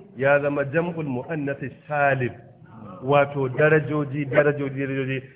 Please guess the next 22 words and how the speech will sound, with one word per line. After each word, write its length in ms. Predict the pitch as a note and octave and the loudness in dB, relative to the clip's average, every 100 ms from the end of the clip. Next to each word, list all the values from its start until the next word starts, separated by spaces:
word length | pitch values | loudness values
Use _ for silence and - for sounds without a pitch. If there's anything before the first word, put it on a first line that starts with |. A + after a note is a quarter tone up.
| _ | _
Da 80 | D3+ A3 | 6 6
aka 180 | B3+ A3 | 4 2
ce 100 | F#3+ | 4
hum 360 | D#3+ E3 A3+ F#3+ | 2 4 2 2
ɗin 220 | F3+ D3 | 0 0
nan, 140 | A2 G2+ - - _ _ _ _ - | -2 -6 -10 -20 _ _ _ _ 0
yana 380 | D#3 B3 A#3+ G3 | 2 6 8 6
komawa 720 | - A3+ A3+ A3 F#3 G3 B3 | 6 8 8 8 8 8 8
ne 140 | A3+ | 6
akan 360 | D#3+ D#3 G#3 F#3+ | 2 0 0 0
famanitta 600 | F3 D#3 D#3 A3 - F#3 | -2 0 0 0 -2 -4
ba'a 260 | E3+ F#3 D#3+ | -2 -2 -2
ridwanallah, 1160 | D3 C3 C#3+ D#3+ F3+ F3 D3 D3+ G#3+ F3 - - - - _ | -2 -4 0 4 4 2 0 0 2 2 0 -16 -20 -20 _
kaman 360 | E3 C#3+ D#3 E3+ | 2 2 4 4
ba, 260 | D#3+ G3 - - - - | 4 4 0 -16 -18 -8
shin, 220 | A#3 G3 - - | -4 -4 -6 0
a, 120 | F#3 F3+ | 0 4
yana 240 | G#3+ G#3+ | 4 4
koma 320 | G3 G#3 G3+ | 6 4 4
kan 180 | F#3 G3 | 2 -2
a 100 | F3 E3+ | -2 0
famani-, 380 | F3 D#3+ G#3 | 0 0 -2